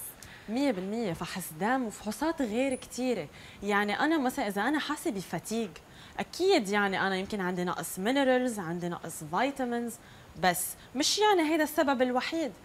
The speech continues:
في كتير أسباب صحية، أنت بتعرفي الصحة كتير معقدة، ما فيك دغري، من هيك نحن بنطلب فحوصات قبل. خاصة، آه، ايرون، زنك، copper، يعني هودي اللي بنسميهم نحن التريس minerals،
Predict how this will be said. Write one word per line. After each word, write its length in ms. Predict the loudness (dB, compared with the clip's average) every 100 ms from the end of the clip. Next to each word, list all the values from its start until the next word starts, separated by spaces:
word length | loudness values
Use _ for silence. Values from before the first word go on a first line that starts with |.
| -20 -8
في 80 | -8
كتير 480 | -2 4 6 6 2
أسباب 300 | 0 -2 -2
صحية، 360 | -4 -2 -2
أنت 100 | -2
بتعرفي 360 | -2 2 2 2
الصحة 400 | -2 -2 0 -2 -2 -16 -16
كتير 380 | -6 4 6 6
معقدة، 680 | 4 4 2 4 2 4 0 -2 -12 -2
ما 80 | 0
فيك 160 | 2
دغري، 460 | 4 6 6 2 2
من 160 | 0 0
هيك 180 | -2
نحن 220 | -2 -2 -2
بنطلب 240 | -4 -6
فحوصات 480 | -6 -10 -2 -4 -2 -6
قبل. 240 | -4 -4 -6 -20 -20 -20 -2
خاصة، 600 | 2 4 4 4 2 -2 -12 -20 -10 -2
آه، 300 | 0 4 6
ايرون، 460 | 6 4 0 -4 -10 -6
زنك، 400 | 0 0 0 -4 -2
copper، 260 | -2 2 2
يعني 360 | 2 0 0
هودي 220 | 2 4 4
اللي 100 | 2
بنسميهم 440 | -6 -4 -2 -2
نحن 260 | -2 -4 -4
التريس 540 | -4 -4 -2 -2 -6
minerals، 520 | -4 -2 -2 -2 -6